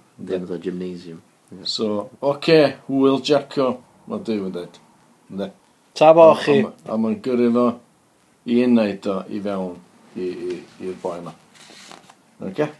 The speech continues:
Speaker 2: So,
Speaker 1: Page one.
Speaker 2: dyna di'r
Speaker 1: Os ti dweud Braslin,
Speaker 2: premise.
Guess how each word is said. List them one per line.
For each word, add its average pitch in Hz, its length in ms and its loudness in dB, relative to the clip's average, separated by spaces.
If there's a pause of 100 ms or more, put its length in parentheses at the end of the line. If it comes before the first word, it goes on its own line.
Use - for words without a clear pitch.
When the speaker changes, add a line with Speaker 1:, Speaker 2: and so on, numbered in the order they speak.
(180)
Speaker 2:
So, 82 400 -10 (220)
Speaker 1:
Page 101 340 -2
one. 101 260 -4
Speaker 2:
dyna 104 120 -4
di'r 117 340 -2 (380)
Speaker 1:
Os - 340 -10
ti 151 80 0
dweud 156 240 2
Braslin, 135 420 0
Speaker 2:
premise. - 540 0